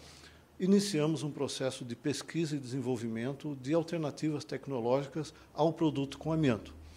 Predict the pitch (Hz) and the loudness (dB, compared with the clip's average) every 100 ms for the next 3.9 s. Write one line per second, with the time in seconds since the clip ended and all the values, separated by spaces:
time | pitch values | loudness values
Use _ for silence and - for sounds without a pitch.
0 | - - - - 135 - 156 180 - 160 | -16 -16 -14 -10 -6 -4 0 2 4 6
1 | 160 - 156 135 135 147 139 135 135 120 | 4 4 2 2 2 0 2 2 2 2
2 | 160 190 175 127 - 147 - 127 127 123 | 2 2 4 2 2 0 0 0 0 2
3 | 113 120 107 110 113 120 170 160 | 0 0 0 -2 2 2 2 0